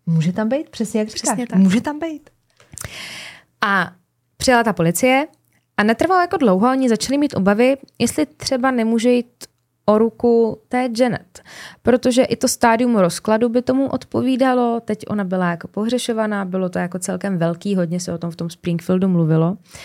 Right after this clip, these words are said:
Speaker 2: A hned po tom nahlášení tady toho nálezu, co našel ten pes,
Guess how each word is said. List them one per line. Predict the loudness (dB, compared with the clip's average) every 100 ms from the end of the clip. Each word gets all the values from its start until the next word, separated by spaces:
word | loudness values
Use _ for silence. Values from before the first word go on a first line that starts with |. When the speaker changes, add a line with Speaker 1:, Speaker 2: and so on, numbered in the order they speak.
| -18 -16 -18 -20 _ _
Speaker 2:
A | 2 4 4 4 2 2 0 -2 -6 _ _ _ 0
hned | 0 2
po | 2
tom | 2
nahlášení | 4 4 6 4 2 2 4 4 2 0 0
tady | 2 2 -2 _ _ _
toho | 6 6
nálezu, | 6 6 4 4 0
co | -2 -4
našel | -2 0 0
ten | 0
pes, | 2 0 0